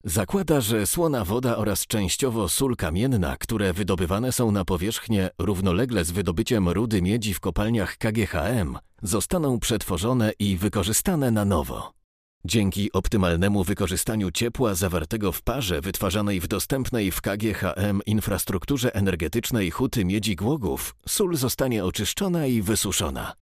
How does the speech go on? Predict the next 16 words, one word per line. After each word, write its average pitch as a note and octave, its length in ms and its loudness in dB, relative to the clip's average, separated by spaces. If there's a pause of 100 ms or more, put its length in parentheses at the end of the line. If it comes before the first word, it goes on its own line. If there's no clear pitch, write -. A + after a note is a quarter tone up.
(160)
Odparowana G2+ 680 2
woda G2+ 380 -2
wytworzona G#2 540 -2
w - 80 -8
procesie G#2+ 420 -2
ważenia E2 560 0 (200)
zostanie A#2+ 520 0
wykorzystana A2+ 680 0
do G2 160 2
produkcji G#2+ 540 -2
wody G2+ 320 0
demineralizowanej F2+ 1200 0
niezbędnej B2 720 0
w - 60 -2
technologiach A#2 680 0
hutniczych. F2+ 800 -6